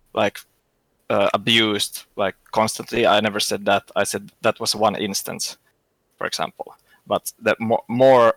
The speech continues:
most of it was very, uh, psych-, psychologically abusing. And they, uh, sometimes escalated to physicality, yes. But it wasn't, like, ninety percent of the time. It was, like,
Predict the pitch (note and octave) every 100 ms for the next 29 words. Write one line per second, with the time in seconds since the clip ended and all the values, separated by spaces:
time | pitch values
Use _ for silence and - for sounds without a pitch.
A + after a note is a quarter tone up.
0 | - B2 D3 C3+ - A#2 - A2+ G#2 -
1 | B2 A2+ G#2+ G2 - - C#2 - - A#2+
2 | A2+ - - A#2+ - B2 B2 - - G2+
3 | - G2+ G2+ - - _ _ _ _ _
4 | _ - - G2+ F2 _ - A2+ A2 A2+
5 | G#2+ - A2 _ _ - - A#2+ A2 G#2
6 | G2+ - - _ _ _ _ _ - A2
7 | - G#2 G2+ - F#2 - F2 - _ _
8 | _ _ _ _ A#2 G2+ - E2 A#1+ -
9 | - - G2 - - _ - _ _ _
10 | _ - G#2 - A#2+ A#2+ A#2 G2+ - F#2
11 | F2+ _ _ _ _ _ G2+ F#2+ - -
12 | F2+ - - - D#2+ - - - - -
13 | -